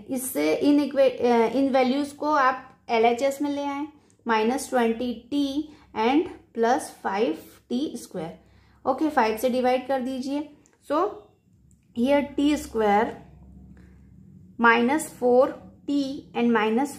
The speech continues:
फ़ाइव, ये आपका क्वाड्रेटिक इक्वेशन बन गया, इसे सॉल्व करेंगे। So टी स्क्वायर, यहाँ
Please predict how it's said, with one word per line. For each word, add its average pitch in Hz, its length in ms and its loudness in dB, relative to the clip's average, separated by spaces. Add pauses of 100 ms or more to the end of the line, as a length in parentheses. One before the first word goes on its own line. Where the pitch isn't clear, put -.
(100)
फ़ाइव, 160 180 -4 (180)
ये 247 120 2
आपका 240 300 2
क्वाड्रेटिक 233 540 2
इक्वेशन 254 540 0
बन 262 180 -4
गया, 269 240 -6
इसे 233 220 -6
सॉल्व 240 420 0
करेंगे। 262 500 -4 (440)
So 285 120 0 (240)
टी 269 240 -4
स्क्वायर, 208 380 -2
यहाँ 220 260 0